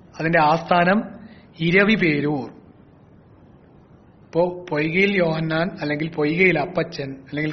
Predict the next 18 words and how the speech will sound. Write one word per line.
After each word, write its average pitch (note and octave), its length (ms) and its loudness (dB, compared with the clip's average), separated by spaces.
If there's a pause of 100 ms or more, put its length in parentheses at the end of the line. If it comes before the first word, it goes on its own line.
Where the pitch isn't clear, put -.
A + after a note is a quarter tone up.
കുമാരഗുരുദേവൻ E3 840 0 (580)
ആയിരത്തി F#3 240 0
തൊള്ളായിരത്തി F#3 340 2 (100)
ഒൻപതിൽ G3 420 0
സ്ഥാപിച്ച E3 340 -2 (100)
സംഘടനയാണ് D#3+ 540 -2 (500)
പ്രത്യക്ഷ A3 380 0 (100)
രക്ഷാ G#3+ 220 2 (120)
ദൈവസഭ E3+ 320 0 (120)
അല്ലെങ്കിൽ D#3+ 240 -4 (120)
പി D3+ 100 -6 (180)
ആർ F3+ 160 2
ഡി C#3+ 100 -6 (140)
എസ്. A#2+ 160 -12 (680)
അതിന്റെ D#3+ 200 0 (100)
ആസ്ഥാനം F#3 440 2 (500)
ഇരവിപേരൂർ, F#3+ 640 4 (160)
പത്തനംതിട്ട. D#3 520 -2